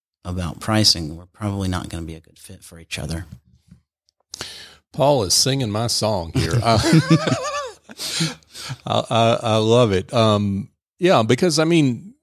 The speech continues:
Speaker 2: seriously, people are different. They have different needs, uh, wants, hopes, d-, desires, and their business. Not all businesses are the same when it comes to either a website,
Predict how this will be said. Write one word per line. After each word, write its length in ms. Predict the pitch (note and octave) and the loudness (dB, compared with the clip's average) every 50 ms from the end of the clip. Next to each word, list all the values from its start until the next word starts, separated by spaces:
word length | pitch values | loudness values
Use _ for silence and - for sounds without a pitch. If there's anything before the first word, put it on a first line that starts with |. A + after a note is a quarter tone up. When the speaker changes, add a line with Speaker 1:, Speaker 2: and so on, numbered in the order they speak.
| _ _ _ _ | _ _ _ _
Speaker 2:
seriously, 420 | - - - G#3+ F3 - - A2+ | -4 -2 0 2 2 2 0 -2
people 420 | G#2+ - E3 E3+ D3 - D3 B2 - | 0 2 2 2 2 2 0 2 2
are 140 | A#2+ A2 | 2 2
different. 540 | G#2 F#2+ F#2+ A2+ A2+ A2 - B2+ B2 A#2 - | 2 0 2 2 2 2 2 2 0 0 0
They 100 | - G2+ | 0 0
have 180 | G2+ F#2+ F#2 F#2+ | 0 0 0 0
different 440 | A2+ A#2 A2 - A2+ G#2 - - - | 0 0 2 2 -2 -2 -2 -4 -2
needs, 680 | A2 A2 A#2+ C3 C3 C3+ C#3 C3+ A#2+ - - - - - _ _ _ _ - | 2 2 4 4 2 2 0 -2 -2 -2 -2 -2 -4 -6 _ _ _ _ -6
uh, 320 | A#2 A2+ A2+ G#2+ G#2 G#2 G2+ | -4 -2 0 2 2 0 0
wants, 380 | G#2 G#2 A#2 A#2+ A#2+ A#2 - - | 0 0 0 2 2 0 0 2
hopes, 360 | B2+ B2+ B2+ B2 - - - | 2 2 2 2 -2 -6 -6
d-, 220 | A2 G2 G2+ G#2 - _ A2 | -4 -4 -4 -4 -6 _ -6
desires, 640 | G#2 G#2 F#2+ - A2 G#2+ A2+ A#2+ B2 A#2+ A2+ - | -4 -4 0 0 0 2 4 4 4 2 2 0
and 200 | - C3 A#2 A2+ | 0 0 2 4
their 100 | A2 A2 | 4 2
business. 680 | G2+ G2 A2 B2 C#3+ C3+ A#2+ A2 G#2+ G#2 - - - - | 2 4 4 4 4 4 4 2 2 2 2 0 -2 -4
Not 320 | - - B2+ B2 C3 C#3+ | -8 -4 0 2 4 6
all 100 | C#3+ C#3 | 6 4
businesses 600 | B2 A2+ A2 G#2+ A2+ B2+ A#2+ A2 - C3+ B2 A2 A2 | 4 4 2 2 2 0 -2 -2 -2 -4 -4 -2 0
are 140 | A2 A2 G#2 | 0 0 0
the 80 | G#2 | 0
same 340 | G2 - - C3+ C#3 C3+ A#2 | -2 0 0 2 2 2 2
when 120 | G#2 G2 | 2 0
it 80 | G2 F#2+ | -2 -2
comes 280 | - A2 G2+ G2+ F#2 - | -2 -2 -2 -2 -4 -4
to 200 | - G#2 F#2+ F#2+ | -4 -2 0 0
either 180 | G2 F#2+ F2+ F2 | 0 0 0 0
a 60 | F2+ | 0
website, 600 | F#2 G2+ A2 A#2 B2 - - C3 B2+ B2 B2 D3 | 0 0 0 0 0 0 0 2 2 2 0 0